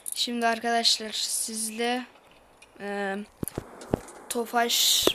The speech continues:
modifiye edeceğiz. Ama ne yapsak, ne yapsak?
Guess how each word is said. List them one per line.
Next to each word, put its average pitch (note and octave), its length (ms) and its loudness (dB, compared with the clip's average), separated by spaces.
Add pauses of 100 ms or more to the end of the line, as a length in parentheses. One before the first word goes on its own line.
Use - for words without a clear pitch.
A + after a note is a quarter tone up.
modifiye A3 420 -4
edeceğiz. G#3 580 8 (520)
Ama A#3+ 540 4
ne A#3+ 180 2
yapsak, A#3+ 560 4 (440)
ne A#3 120 -4
yapsak? A#3 540 0